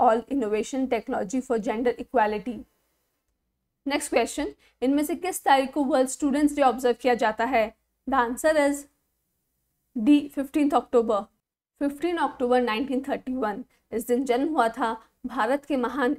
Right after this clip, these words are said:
एरोस्पेस साइंटिस्ट, पूर्व प्रेसिडेंट डॉक्टर एपीजे अब्दुल कलाम का। The day is observed to acknowledge his efforts towards student and education। He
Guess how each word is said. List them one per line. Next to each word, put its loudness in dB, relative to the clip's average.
एरोस्पेस -2
साइंटिस्ट, -2
पूर्व 4
प्रेसिडेंट 0
डॉक्टर 0
एपीजे 0
अब्दुल 0
कलाम 0
का। 2
The -6
day 4
is -4
observed 2
to 2
acknowledge 0
his 0
efforts 0
towards 0
student 0
and -4
education। -2
He 0